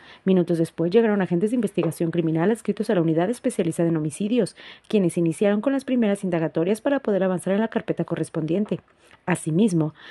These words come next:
peritos comenzaron con el procesamiento del lugar con la finalidad de localizar algún indicio que ayude en el avance de dicha carpeta. Todo lo encontrado en el lugar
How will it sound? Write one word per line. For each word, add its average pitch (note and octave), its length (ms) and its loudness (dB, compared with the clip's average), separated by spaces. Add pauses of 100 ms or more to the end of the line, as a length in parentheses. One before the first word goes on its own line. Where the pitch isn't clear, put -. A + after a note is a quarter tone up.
(120)
peritos F3 340 0
comenzaron B3+ 500 0
con D4 140 2
el D4 80 0
procesamiento F3+ 640 -2
del E3+ 60 0
lugar D#3 320 0 (280)
con C#4 120 2
la D4 60 2
finalidad A3+ 400 2
de G#3 80 4
localizar F3+ 460 0
algún E3+ 200 0
indicio E3+ 380 0
que C#4 80 -2
ayude G#3 180 4
en G3 100 2
el F3 120 2
avance D#3 260 0
de A3+ 80 4
dicha E3+ 220 0
carpeta. D#3+ 500 -4 (460)
Todo E3 240 6
lo D3 80 0
encontrado E3 480 2
en D#3+ 100 2
el D#3 80 2
lugar G3 280 0